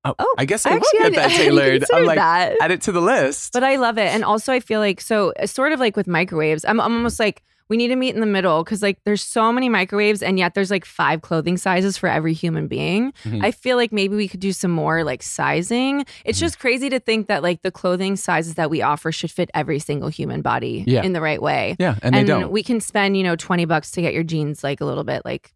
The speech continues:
Speaker 2: pinched,
Speaker 1: Yeah.
Speaker 2: and then, and then you're good.
Speaker 1: And they feel, and then you feel like a million bucks. You don't have to stress about sizing.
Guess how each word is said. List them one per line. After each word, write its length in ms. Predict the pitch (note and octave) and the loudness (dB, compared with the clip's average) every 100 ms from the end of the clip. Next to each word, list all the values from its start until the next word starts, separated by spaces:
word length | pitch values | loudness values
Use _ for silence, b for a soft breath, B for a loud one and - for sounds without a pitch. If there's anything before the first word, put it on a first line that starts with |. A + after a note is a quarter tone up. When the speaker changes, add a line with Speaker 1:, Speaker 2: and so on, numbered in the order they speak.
| _ | _
Speaker 2:
pinched, 380 | C#4 C4+ F#2 A3+ | -4 -2 -2 0
Speaker 1:
Yeah. 20 | |
Speaker 2:
and 80 | G#3+ | 0
then, 300 | G#3 G#3+ G#3 | 0 0 -2
and 220 | F#3+ G#3+ | -2 0
then 100 | A#3+ | 0
you're 140 | B3 | -2
good. 440 | A#3 G#4 F#4+ F2+ G2 | -2 0 0 0 -2
Speaker 1:
And 80 | A2 | -2
they 100 | A2+ | -2
feel, 200 | - A2+ | -2 0
and 120 | A#2+ | 0
then 60 | B2+ | 0
you 40 | |
feel 200 | A2 C3 | 0 0
like 140 | A#2 G2+ | 0 0
a 40 | |
million 300 | F#2+ E2+ D#2+ | -2 -2 -2
bucks. 340 | D#2 - - | -4 -4 -6
You 80 | - | -4
don't 80 | G2+ | -2
have 80 | F2+ | -4
to 80 | - | -6
stress 340 | - E2+ D2+ | -6 -4 -4
about 220 | C2 C2 - | -6 -8 -6
sizing. 500 | C#2 C2 - - | -6 -6 -10 -16